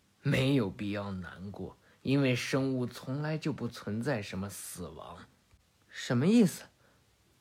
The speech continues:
？”“任何生物都有肉体灭亡的一天，但是它的遗传基因却能子子孙孙，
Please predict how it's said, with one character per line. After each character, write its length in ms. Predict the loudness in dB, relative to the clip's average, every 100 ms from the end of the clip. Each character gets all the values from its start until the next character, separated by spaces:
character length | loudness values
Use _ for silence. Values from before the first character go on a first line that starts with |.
| _ _
？”“任 380 | -4 0 0 -2
何 320 | -8 -8 -6
生 500 | -4 -2 0 2 0
物 160 | -2 -4
都 360 | -6 -6 -4 -4
有 260 | -6 -8
肉 400 | -8 -6 -4 -4
体 300 | -8 -12 -10
灭 280 | -8 -6 -6
亡 300 | -10 -10 -10
的 120 | -10
一 200 | -10 -12 -16
天， 260 | -18 -18 -20 _ _ _ _ _ _ _
但 260 | -2 0 -2
是 400 | -4 -4 -6 -12 -18 _ -20 -20 _ _
它 300 | -6 0 2
的 140 | 2
遗 300 | 2 2 2
传 380 | 2 0 2 2
基 360 | 2 0 4 4
因 120 | 4
却 220 | 0 -2
能 300 | -2 -2 -4
子 360 | -8 -6 -2 0
子 260 | -2 -8 -12
孙 340 | -12 -10 -10
孙， 260 | -10 -10